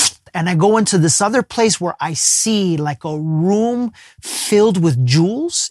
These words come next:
and jewelry. And, like, she was my queen. And I was, like, placing, like, jewels on her, right? It,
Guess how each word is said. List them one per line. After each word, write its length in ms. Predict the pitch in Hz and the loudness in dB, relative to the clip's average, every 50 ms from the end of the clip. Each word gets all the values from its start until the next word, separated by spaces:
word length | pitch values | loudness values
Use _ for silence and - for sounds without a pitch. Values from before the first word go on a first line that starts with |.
| _ - | _ -10
and 220 | 143 143 139 131 | -6 -4 -4 -2
jewelry. 680 | 127 131 156 175 233 247 226 180 135 127 127 123 123 120 - - - - _ _ - | -2 0 0 0 2 2 0 0 -2 -4 -6 -8 -10 -12 -16 -20 -20 -20 _ _ -10
And, 140 | - 160 160 | -8 -6 -4
like, 140 | 156 147 - | -4 -4 -4
she 220 | - - - 202 | -2 -2 -2 -2
was 200 | 190 202 196 156 | -2 -2 -2 -2
my 160 | 175 160 156 | -2 -4 -6
queen. 540 | - - - - - 196 196 185 160 151 143 - | -8 -10 -10 -6 -4 -2 -2 -2 -2 -4 -6 -8
And 200 | - 147 151 156 | -8 -6 -6 -4
I 100 | 156 156 | -4 -4
was, 220 | 151 165 160 135 - | -4 -4 -4 -4 -4
like, 320 | 147 139 131 - - - _ _ _ _ _ _ _ _ | -6 -6 -8 -10 -16 -20 _ _ _ _ _ _ _ _
placing, 640 | - - - 190 190 196 185 - - - 170 151 135 | -10 -6 -2 0 0 2 2 2 0 0 -2 -2 -2
like, 260 | 131 131 139 135 131 | -2 -2 0 2 2
jewels 680 | 123 120 131 151 175 196 202 180 160 147 143 139 135 123 | 2 4 4 4 4 4 4 4 4 2 0 -2 -4 -6
on 180 | 139 127 120 123 | -8 -10 -10 -10
her, 400 | 120 113 - 139 - 135 139 - _ _ _ _ _ _ | -12 -14 -14 -16 -18 -18 -20 -20 _ _ _ _ _ _
right? 360 | - 131 135 160 190 202 214 _ _ _ _ _ _ _ _ _ _ _ _ _ _ _ _ _ _ _ _ _ _ _ _ _ _ - | -10 -8 -6 -6 -6 -8 -10 _ _ _ _ _ _ _ _ _ _ _ _ _ _ _ _ _ _ _ _ _ _ _ _ _ _ -12
It, 200 | 170 180 - - | -10 -10 -10 -12